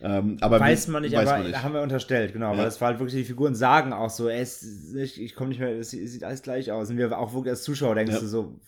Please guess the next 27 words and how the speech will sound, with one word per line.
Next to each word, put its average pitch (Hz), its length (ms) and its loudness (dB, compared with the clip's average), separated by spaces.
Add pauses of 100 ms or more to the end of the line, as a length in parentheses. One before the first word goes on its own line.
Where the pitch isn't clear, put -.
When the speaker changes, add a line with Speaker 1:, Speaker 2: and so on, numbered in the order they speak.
Speaker 1:
Also 113 100 0
Speaker 2:
wo - 20 4
Speaker 1:
wir 123 80 4
könnten 151 320 2
kein, 127 320 2
ich 117 120 -4
könnte 139 220 0
kein 117 280 -2
Lageplan 107 560 0
machen, 92 260 -8
nach 90 100 -8
dem, - 80 -6
Speaker 2:
Genau, 139 140 4
Speaker 1:
was - 120 -4
da 90 80 -4
gezeigt - 220 -10
Speaker 2:
genau, 156 220 4
also 127 160 2
Speaker 1:
wurde. 131 180 -2
Speaker 2:
du, 131 80 -2
du, 127 60 0
du 123 120 0
hast 135 160 -2
ganz 143 140 -4
das 143 160 -4
Gefühl 143 340 0
irgendwie, 135 680 0